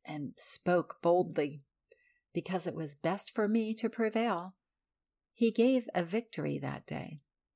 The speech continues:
Sometimes it's hard to admit you're helpless. It's not usually a good feeling,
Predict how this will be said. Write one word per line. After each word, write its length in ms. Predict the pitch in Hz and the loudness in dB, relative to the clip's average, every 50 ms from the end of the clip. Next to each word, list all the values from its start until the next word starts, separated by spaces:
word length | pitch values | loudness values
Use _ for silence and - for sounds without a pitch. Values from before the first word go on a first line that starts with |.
| _ _ _ _ _ _ _ _ _ _ _ _ _ _ _ _ _ _ _ | _ _ _ _ _ _ _ _ _ _ _ _ _ _ _ _ _ _ _
Sometimes 580 | - - 311 302 302 277 254 240 214 196 185 | 0 4 6 6 6 6 6 4 4 4 0
it's 140 | 170 165 - | -2 -2 -2
hard 320 | - - 196 214 226 220 | -2 0 2 2 2 2
to 120 | - 180 170 | 2 2 2
admit 280 | 165 160 160 143 - | 2 2 0 -2 -4
you're 140 | - 160 160 | -4 -6 -6
helpless. 600 | 160 170 180 165 - - 165 147 151 - - - - _ _ _ _ _ _ _ _ _ | -6 -6 -6 -8 -6 -6 -6 -8 -8 -8 -12 -16 -18 _ _ _ _ _ _ _ _ _
It's 200 | - 196 190 - | -4 -4 0 2
not 220 | 214 196 190 - 185 | 2 2 2 2 0
usually 580 | 180 185 185 180 - 156 151 156 160 156 - - | -2 -2 -4 -4 -4 -2 0 0 0 0 -2 -2
a 100 | - 165 | -4 -6
good 420 | 143 139 - 170 175 170 165 151 | -6 -4 -2 -2 -2 -2 -2 -4
feeling, 560 | - - - 165 160 160 151 143 135 139 147 | -4 -2 0 0 0 0 -4 -6 -6 -6 -8